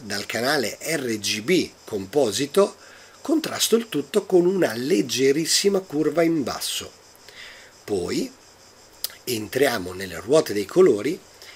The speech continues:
e sposto la tonalità dei mezzi toni e ombre verso il blu,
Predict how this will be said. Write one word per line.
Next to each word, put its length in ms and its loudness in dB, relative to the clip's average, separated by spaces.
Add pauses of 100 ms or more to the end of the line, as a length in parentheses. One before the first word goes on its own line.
(280)
e 140 0
sposto 600 0
la 120 -4
tonalità 460 -2
dei 140 0
mezzi 360 -4
toni 460 2
e 220 0
ombre 540 -2
verso 540 2
il 140 2
blu, 200 -8